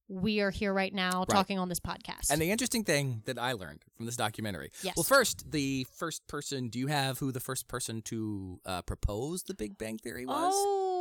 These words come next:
Speaker 1: Oh, I don't think I do. I think I had it, and then I was like, "We don't need that." Evan will tell me.
Speaker 2: Yeah, well, you're right. I will. I think it was nineteen twenty-nine
Speaker 1: Yes.
Speaker 2: in California at the, 'cause my notes are so terrible.
Speaker 1: I love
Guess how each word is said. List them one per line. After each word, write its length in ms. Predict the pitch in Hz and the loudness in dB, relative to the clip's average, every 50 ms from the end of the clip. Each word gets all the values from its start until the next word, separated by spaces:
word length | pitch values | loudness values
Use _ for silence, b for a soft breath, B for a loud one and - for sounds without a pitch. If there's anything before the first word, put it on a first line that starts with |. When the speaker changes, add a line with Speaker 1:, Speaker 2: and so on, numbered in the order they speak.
| 349 339 | 2 2
Speaker 1:
Oh, 60 | 302 | 4
I 60 | - - | 4 4
don't 200 | - 571 679 - | 2 2 -2 0
think 160 | 302 277 269 | 0 0 2
I 80 | 302 311 | 2 0
do. 220 | 277 247 320 370 370 | 0 0 0 2 2
I 60 | 302 | 2
think 180 | - 311 311 302 | 2 0 0 0
I 60 | 247 | 0
had 280 | 226 226 262 320 381 | 0 -2 -2 0 0
it, 60 | 370 254 | 0 0
and 80 | 233 262 | 0 0
then 80 | 262 | -2
I 40 | 262 | -2
was 80 | 254 247 | 0 0
like, 160 | 254 269 - | -2 -2 0
"We 80 | 539 587 | -2 0
don't 200 | 403 254 208 208 | 0 0 0 0
need 160 | 220 220 226 | 0 -2 2
that." 220 | 202 254 277 294 277 - - | 4 6 6 6 4 2 0
Evan 280 | 370 302 254 214 190 - | 0 0 0 -4 -6 -10
will 120 | - 202 196 | -10 -10 -8
tell 220 | - - 214 220 | -4 -2 -2 -2
me. 280 | 226 240 247 254 254 - _ _ | -2 -2 -2 -4 -4 -8 _ _
Speaker 2:
Yeah, 280 | - - 156 196 170 113 - _ | -2 6 8 8 8 8 6 _
well, 280 | 110 113 107 110 107 - | 0 2 2 0 -2 -6
you're 140 | - 113 113 | -4 -4 0
right. 260 | 110 156 175 139 - - _ | 4 4 4 4 2 -2 _
I 60 | - 107 | -8 -6
will. 340 | 110 143 185 170 110 - b b b b b | 0 4 4 4 4 0 b b b b b
I 60 | - | -8
think 180 | 120 - 180 156 | -4 -4 -2 -2
it 40 | 165 | -2
was 100 | 139 127 | -4 -4
nineteen 320 | 147 147 151 156 - 160 147 | -2 -4 -4 -4 -4 -6 -6
twenty-nine 1000 | - - 160 151 151 147 143 139 131 127 123 120 117 120 135 156 190 247 277 302 302 | -6 -6 -6 -4 -4 -4 -4 -2 -2 -2 -2 0 0 0 -2 -2 -4 -4 -4 -6 -2
Speaker 1:
Yes. 280 | 208 240 277 294 - - | -2 -2 0 0 -2 -4
Speaker 2:
in 60 | 131 | -4
California 880 | 127 - 175 160 151 143 - - 139 143 143 147 151 165 196 233 254 - - | -2 -2 -2 -2 -2 -6 -6 -8 -6 -6 -6 -6 -4 -4 -4 -6 -6 -8 -8
at 200 | - 123 123 123 - _ - | -6 -6 -6 -6 -8 _ -8
the, 920 | 135 135 135 135 135 131 135 135 135 131 135 139 135 135 135 131 131 131 - _ _ _ _ _ _ _ _ _ _ _ _ _ _ _ _ _ _ _ _ _ _ _ _ _ _ _ _ _ _ | -6 -6 -4 -4 -4 -4 -4 -4 -2 -2 -2 -2 -2 -2 -2 -4 -6 -8 -12 _ _ _ _ _ _ _ _ _ _ _ _ _ _ _ _ _ _ _ _ _ _ _ _ _ _ _ _ _ _
'cause 140 | _ - - | _ -18 -14
my 80 | - 143 | -12 -12
notes 240 | 143 143 139 139 - | -10 -10 -12 -12 -14
are 60 | 143 | -14
so 120 | 151 - 143 | -12 -12 -14
terrible. 560 | 139 - - 139 143 156 156 175 185 202 220 208 | -12 -12 -12 -10 -8 -8 -8 -8 -8 -8 -8 -6
Speaker 1:
I 80 | - 262 | -4 -4
love 260 | 262 285 320 381 392 | -2 0 0 0 -2